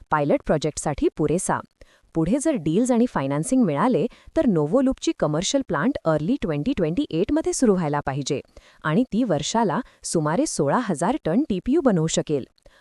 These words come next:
मग किंमतही व्हर्जिन टीपीयूशी पॅरिटीला येण्याची शक्यता आहे. एकंदरीत sustainability plus scale is equal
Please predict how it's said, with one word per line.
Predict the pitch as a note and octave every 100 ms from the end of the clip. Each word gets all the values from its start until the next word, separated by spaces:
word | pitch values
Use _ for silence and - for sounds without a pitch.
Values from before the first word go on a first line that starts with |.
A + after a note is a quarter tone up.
| -
मग | E3 - -
किंमतही | D3+ D3+ - F#3 F3+
व्हर्जिन | C#4 D3 D3 B3 C#4
टीपीयूशी | F#3+ - D#3 D#3+ C#4
पॅरिटीला | - C#3+ E3 C4 D4+
येण्याची | A3 D3 C#3+ D#4+
शक्यता | - - - E3+ D4+
आहे. | E3+ D#3+ B2+ _ - _ _ -
एकंदरीत | D3+ B3 A#3+ D3 B3 - - - -
sustainability | - E3 D#3 G#3 A3 A3+ D#4 F#4+ E3+
plus | D3+ -
scale | - D3 B3+ - _ D#3+
is | C#3
equal | D3+ -